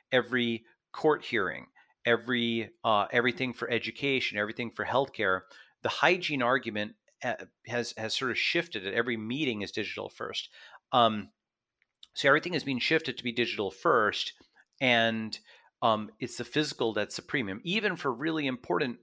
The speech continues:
meetings, quote unquote, or get-togethers, gatherings, like weddings, right? Um, you know, people are doing Skype weddings, you know, and, and right now that seems like, you know, kind of a, a, a sucky sort of thing. But I think that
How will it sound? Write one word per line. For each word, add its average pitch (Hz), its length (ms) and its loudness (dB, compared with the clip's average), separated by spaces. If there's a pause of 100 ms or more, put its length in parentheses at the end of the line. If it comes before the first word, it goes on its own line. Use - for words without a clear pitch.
meetings, 110 680 -6
quote 113 180 0
unquote, 98 220 -4
or 95 60 0
get-togethers, 92 640 -4
gatherings, 107 500 0 (300)
like 107 200 -2
weddings, 101 600 2 (160)
right? 101 180 6 (420)
Um, 104 440 4 (260)
you 123 80 4
know, 113 80 4
people 120 420 0
are 123 120 6 (180)
doing 127 220 0
Skype 139 340 2
weddings, - 460 0 (100)
you 113 80 -4
know, 101 220 0 (400)
and, 120 380 4 (120)
and 127 180 2
right 139 180 6
now 180 220 6
that 139 200 4
seems 143 420 -2
like, 117 380 2
you 127 60 0
know, 107 140 2
kind 123 220 -2
of 101 80 -2
a, 101 540 -4
a, 101 80 -10
a - 20 -10
sucky 113 680 -2
sort 117 220 -2
of 92 60 -8
thing. 92 540 -2 (560)
But 127 220 6
I 127 100 0
think 147 300 -2
that 117 240 4